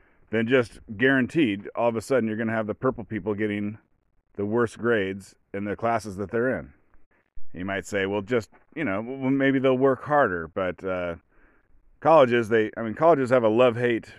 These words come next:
relationship. For law school, it's actually the L sat, but anyways, the, the L S A T, but colleges have a love-hate currently relationship with the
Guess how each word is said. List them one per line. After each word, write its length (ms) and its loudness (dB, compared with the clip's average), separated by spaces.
relationship. 640 -2
For 140 -2
law 200 6
school, 200 2
it's 100 0
actually 240 -2
the 160 -8
L 180 -4
sat, 380 -10
but 120 -10
anyways, 420 -8
the, 180 -10
the 260 -12
L 180 -2
S 160 -6
A 120 -6
T, 300 -10
but 300 -10
colleges 360 2
have 180 4
a 60 2
love-hate 580 0
currently 500 -2
relationship 640 -2
with 180 -4
the 220 -4